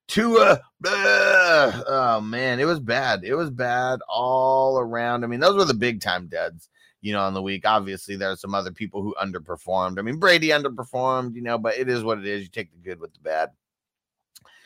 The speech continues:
And, uh, let's see, who was some que-, who was some, uh, comments that I missed out on here?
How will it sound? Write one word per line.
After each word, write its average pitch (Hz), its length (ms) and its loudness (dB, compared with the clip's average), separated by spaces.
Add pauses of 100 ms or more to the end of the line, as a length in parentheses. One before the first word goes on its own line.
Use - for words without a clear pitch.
(320)
And, 95 320 -4
uh, 98 160 4
let's 107 240 0
see, 90 220 -6
who 98 100 -2
was 123 160 2
some 87 160 -10
que-, 101 260 2
who 117 120 0
was 110 160 -2
some, 101 260 0
uh, 87 160 0
comments 104 480 0
that 95 100 -4
I 85 80 0
missed 90 360 -6
out 80 180 2
on 80 240 -4
here? 73 420 -10